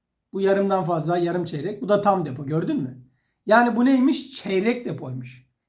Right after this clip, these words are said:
Çünkü bak kaç parça ayırmış? Bir, iki, üç, dört. Dört parça ayırmış, birinciye gitmiş kırmızı. Çeyrek depo. Sen şimdi bir ekmeğin çeyreğini nasıl bulursun? Ekmeği alırsın.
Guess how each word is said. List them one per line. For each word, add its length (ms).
Çünkü 240
bak 180
kaç 220
parça 260
ayırmış? 400
Bir, 380
iki, 320
üç, 360
dört. 240
Dört 260
parça 280
ayırmış, 420
birinciye 400
gitmiş 260
kırmızı. 420
Çeyrek 500
depo. 300
Sen 220
şimdi 240
bir 120
ekmeğin 360
çeyreğini 380
nasıl 240
bulursun? 320
Ekmeği 360
alırsın. 760